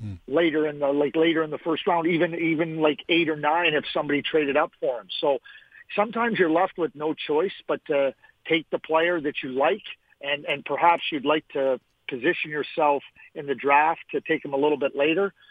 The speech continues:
Speaker 2: But sometimes that option doesn't present itself. And I think when you watch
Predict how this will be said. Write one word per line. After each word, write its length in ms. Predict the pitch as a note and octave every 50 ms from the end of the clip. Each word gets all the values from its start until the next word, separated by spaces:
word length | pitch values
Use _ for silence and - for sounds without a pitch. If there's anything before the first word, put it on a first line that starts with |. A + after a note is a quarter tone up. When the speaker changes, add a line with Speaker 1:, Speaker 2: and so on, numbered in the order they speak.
| _ _ _ _
Speaker 2:
But 100 | A#2+ A2 -
sometimes 420 | F3+ E3 E3+ - E3+ - - C3+
that 140 | C3 - -
option 380 | D3 C#3+ D3+ C#3+ - E3+ D3+ C#3
doesn't 280 | C#3+ C3+ - D3 -
present 320 | - C3+ A#2 B2 D3 D#3 F3
itself. 400 | E3+ - - - A#2+ A2 A2 - _
And 180 | C3+ B2+ A#2+ - - - - - - - - _
I 100 | C3+ B2+
think 260 | - E3+ D#3 C#3 -
when 160 | - C#3 C#3 C3+
you 120 | C3+ C3+
watch 240 | C3 C#3 C#3 C3 -